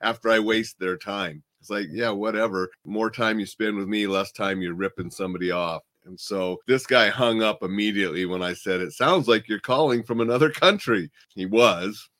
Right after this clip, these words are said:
Good morning, Jay. Good morning, Vicky. Appreciate you guys being here and saying hello. So that was one just yesterday, but a couple I wanted to share. I got these text messages,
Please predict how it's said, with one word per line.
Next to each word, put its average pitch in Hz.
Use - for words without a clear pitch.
Good 170
morning, 151
Jay. 151
Good 135
morning, 131
Vicky. 135
Appreciate 123
you 117
guys 117
being 120
here 123
and 143
saying 117
hello. 117
So 139
that 185
was 196
one 151
just 131
yesterday, 107
but 139
a 139
couple 220
I 156
wanted 143
to 117
share. 110
I 127
got 160
these 147
text -
messages, 85